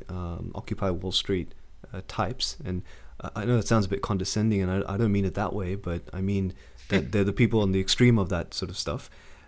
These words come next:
Speaker 2: Yeah.
Speaker 1: And you ask them, "Well, okay, if you think that it's not that there is a problem with capitalism, it's that capitalism is the problem,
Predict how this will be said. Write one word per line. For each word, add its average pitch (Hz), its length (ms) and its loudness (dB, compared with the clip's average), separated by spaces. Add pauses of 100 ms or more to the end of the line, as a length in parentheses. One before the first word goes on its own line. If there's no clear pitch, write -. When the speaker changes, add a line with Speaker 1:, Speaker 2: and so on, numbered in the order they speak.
(220)
Speaker 2:
Yeah. 117 160 -6
Speaker 1:
And 113 160 4
you 117 160 4
ask 131 220 2
them, 110 340 2
"Well, 98 400 2 (160)
okay, 104 280 2
if - 160 -4
you 127 80 2
think 117 340 -4
that 104 300 -2 (400)
it's - 160 -4
not 117 180 2
that 107 100 0
there 98 120 2
is 92 80 -2
a 95 60 -2
problem 95 380 0
with 87 140 -2
capitalism, 120 720 -2
it's - 140 -8
that 90 180 -4
capitalism 95 680 -2
is 117 240 2
the 113 100 -2
problem, 139 480 -2